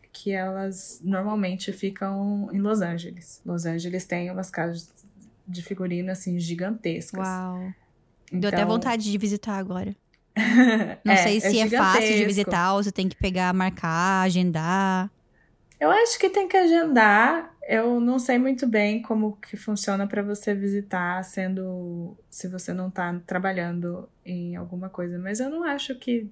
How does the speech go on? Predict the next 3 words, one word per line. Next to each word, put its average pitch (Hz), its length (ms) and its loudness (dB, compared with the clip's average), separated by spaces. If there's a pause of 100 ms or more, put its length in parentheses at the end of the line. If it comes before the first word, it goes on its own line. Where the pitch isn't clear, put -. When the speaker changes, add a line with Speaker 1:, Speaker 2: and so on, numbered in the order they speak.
Speaker 1:
seja 196 480 -4
impossível. 175 760 -8 (1040)
É, 175 840 -4